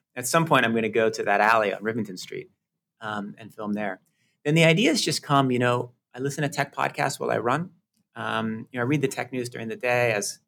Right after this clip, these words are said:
it's not really a core part of my job, um, but it's something I love to do.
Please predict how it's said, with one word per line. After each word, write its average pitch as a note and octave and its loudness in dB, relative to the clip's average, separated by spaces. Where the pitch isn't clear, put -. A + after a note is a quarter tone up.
it's - -20
not B2 -14
really A#2+ 0
a C#3 -2
core C3 -4
part D3+ -2
of D#3 0
my D3+ 0
job, D#3+ -2
um, A2+ -8
but G#2+ -4
it's - -12
something G#2 -10
I F#2+ -4
love G2 -2
to - -20
do. D#3+ -4